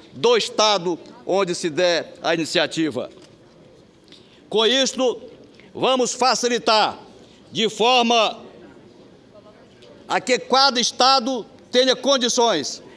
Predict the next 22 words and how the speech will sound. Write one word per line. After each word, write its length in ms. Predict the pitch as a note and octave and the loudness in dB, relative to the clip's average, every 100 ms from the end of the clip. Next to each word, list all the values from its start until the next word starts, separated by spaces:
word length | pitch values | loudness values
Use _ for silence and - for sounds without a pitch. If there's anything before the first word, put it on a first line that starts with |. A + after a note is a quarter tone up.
| - | -12
de 140 | D3 G#3+ | -4 -2
participar 1000 | A3 B3 A3 A3+ A3+ - A3 A#3+ G#3+ - - - | 2 2 2 -2 -4 0 2 2 0 -6 -20 -8
da 180 | D3 G#3+ | -4 -2
propositura 1040 | A3 A3+ A#3 A3+ G3+ - C4 C4 G#3+ C#3+ - - - - | 0 -2 0 0 0 -2 0 2 2 0 -6 -20 -20 -10
de 260 | B2+ A3+ | -4 -4
projeto 540 | - G#3+ G3 A#3+ B3 A3 | -2 -2 0 0 0 -2
de 120 | F#3+ | -2
lei 560 | F#3+ A3 A3 G3 - - - | 0 2 0 -2 -10 -18 -2
de 160 | F3+ | 0
iniciativa 500 | G#3+ - F#3 F#3+ E3+ | 0 -2 -2 -2 -2
popular. 480 | E3 D#3+ D3+ B2+ - - - - - - | -2 -4 -4 -4 -6 -14 -20 -20 -18 -2
Vejam, 380 | A#3+ C#4 B3 | 0 2 2
Vossas 340 | A#3 B3+ A#3+ A3+ | 0 0 0 0
Excelências, 800 | A#3 A#3+ A3 G#3+ E3 C3 - - - - - - | 0 0 2 2 0 -6 -12 -16 -20 -20 -8 2
que 400 | B3 C4+ A#3+ - - - - - - - | 4 4 2 -4 -14 -20 -20 -20 -20 -12
grandes 580 | C3 C#4+ D4+ C#4 A3 G#3+ | -2 2 4 2 -2 -4
ini-, 240 | B3 A3 - | -4 -6 -4
grandes 360 | E3+ D4 A#3 - | 0 0 0 -4
projetos 840 | B3+ A#3+ F#3 B3+ C4 B3+ G#3+ - - - - - - | 0 2 4 4 2 0 -6 -8 -14 -18 -18 -20 -4
transformados 880 | A#3 C#4 B3+ A#3+ A#3 A#3+ C#4 A3 G#3+ | 2 2 2 0 2 2 2 2 0
em 100 | A3+ | 2
lei 460 | A3+ C4+ C#4+ B3 | 4 4 4 -2